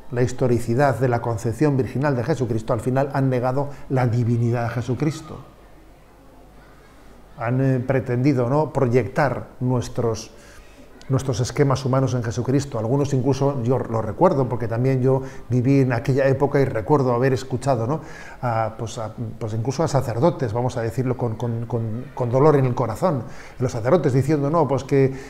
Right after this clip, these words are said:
es que en el fondo, pues como en aquel tiempo se le tenía miedo a la sexualidad porque parecía que la sexualidad no era pura, no era algo puro",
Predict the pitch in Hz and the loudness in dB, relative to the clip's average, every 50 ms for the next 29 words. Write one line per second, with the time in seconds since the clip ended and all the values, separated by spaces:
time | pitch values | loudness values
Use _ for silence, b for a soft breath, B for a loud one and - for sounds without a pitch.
0 | B B - 143 135 - - 151 147 147 135 - 147 143 139 139 147 147 120 139 | B B -4 -4 -2 0 2 2 2 2 2 2 2 2 4 6 6 6 4 2
1 | 123 - 147 127 131 123 120 120 117 - 151 147 139 147 156 160 156 160 151 - | 0 0 0 0 0 0 0 0 0 2 2 2 4 4 4 4 4 2 0 0
2 | 139 135 131 131 135 127 139 151 147 135 131 127 139 156 170 170 151 135 131 120 | 2 2 2 2 2 2 2 2 2 2 2 2 4 4 4 4 4 2 2 0
3 | 123 113 - 139 127 - - 160 147 139 143 160 151 - 151 131 120 135 120 127 | 0 0 -2 -2 -2 -2 0 0 2 2 4 2 2 2 0 0 0 0 0 0
4 | 113 117 - - 156 160 151 120 135 131 123 117 - 139 135 131 135 127 120 135 | 0 -2 0 2 2 2 2 2 2 0 0 0 -2 -2 -4 -2 -2 0 0 2
5 | 143 165 160 160 - B B B B B - 127 131 - 156 160 147 120 117 - | 2 2 0 0 -4 B B B B B 0 2 4 4 4 4 4 2 2 4
6 | 156 165 156 143 131 131 139 143 147 143 135 139 139 139 131 139 180 202 - 151 | 6 6 6 6 4 4 4 4 4 4 4 4 4 2 2 4 6 6 8 8
7 | 165 196 - | 6 6 2